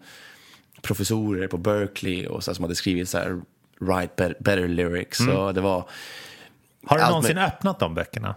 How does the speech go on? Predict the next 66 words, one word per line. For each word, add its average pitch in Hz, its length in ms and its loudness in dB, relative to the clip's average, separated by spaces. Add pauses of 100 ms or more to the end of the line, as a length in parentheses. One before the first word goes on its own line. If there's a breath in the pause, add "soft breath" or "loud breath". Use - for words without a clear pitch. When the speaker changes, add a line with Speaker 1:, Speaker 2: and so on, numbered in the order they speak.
Speaker 2:
För 139 100 2
jag 135 60 4
har 143 80 0
köpt - 220 0
såna 107 280 2
också. - 300 -2
Speaker 1:
Ja, 139 280 6
ja, 131 120 6
jo, 143 100 4
men 147 100 4
det 156 60 4
har 127 120 4
jag. 107 60 2
Jag 113 60 6
Speaker 2:
<laughs> - 0 -
Ja. 120 60 6
Speaker 1:
satt 131 140 2
och, 117 300 2
satt 113 220 0
och, 98 600 2
eh, 98 120 0
läste 98 380 0
den 104 60 0
där 90 80 -2
boken 90 360 -4
i, 87 100 -2 (100)
i 90 40 0
gymnasiet 92 440 0
i - 60 -8
trean, 90 220 -2
Speaker 2:
Ah, 95 60 2
shit. 92 100 -2
Speaker 1:
kommer 92 140 0
jag 90 80 2
ihåg, 90 140 -2
att 90 100 -6
verkligen 92 280 -2
så - 80 -6
här, - 60 -6
"Men - 120 -6
jag - 460 -10
ska - 200 -6
bli 147 100 -6
så - 120 -2
jäkla - 400 -6
bra 190 100 0
på - 40 -6
att 160 60 -4
skriva - 160 -2
text" - 380 -6
och - 80 -4
så 98 60 0
här, 92 120 0
det, 95 100 -2
Speaker 2:
Ja. 123 240 2 (840 loud breath)
Speaker 1:
så 135 120 0
det 117 80 4
är 120 100 2
verkligen, 120 320 2
det 110 60 0
ligger 110 200 2
mig 104 100 2
varmt 101 320 0
om 104 80 2
hjärtat. 107 520 0
Men 110 280 0